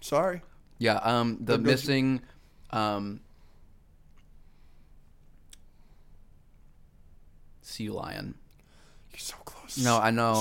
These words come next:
Speaker 1: Seal jerky.
Speaker 2: This is getting bad.
Speaker 1: Mm-hmm. Yeah, get some
Speaker 2: I,
Speaker 1: water.
Speaker 2: I should, I should have known that one.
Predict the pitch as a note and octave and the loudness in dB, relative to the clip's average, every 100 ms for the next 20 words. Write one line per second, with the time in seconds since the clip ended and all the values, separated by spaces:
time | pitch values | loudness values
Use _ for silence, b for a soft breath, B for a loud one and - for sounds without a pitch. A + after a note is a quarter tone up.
0 | G#2+ D#3+ D3 C3+ - C#3 A#2 C3 C#3+ - | 0 0 2 2 0 -6 -4 -8 -8 -10
1 | - - - - - - - - - - | -12 -12 -12 -14 -18 -20 -16 -14 -14 -16
2 | - - - - - - - - - - | -18 -18 -16 -16 -16 -16 -16 -16 -14 -14
3 | - - - - - - - - - - | -16 -18 -20 -20 -20 -20 -20 -20 -20 -20
4 | - - G#2+ G2+ G2+ G2+ F2+ - - - | -20 -10 -8 -6 -8 -4 -4 -4 -8 -10
5 | - - D3 B2+ A2 B2 A#2+ C3+ F#3+ - | -12 -12 -8 -8 -6 -6 -6 -8 -8 -14
6 | - - - - - - - - - - | -20 -20 -20 -20 -20 -20 -20 -16 -16 -14
7 | - - - - - - - - - C3+ | -16 -18 -20 -20 -20 -20 -20 -10 -2 0
8 | A#2+ C#3 - B2 C3 B2+ B2 C3+ C3 A2+ | 0 -4 0 6 8 10 6 6 4 2
9 | - G#2 F#2+ F#2 F2+ G#2 | 0 -4 -4 -4 -6 -10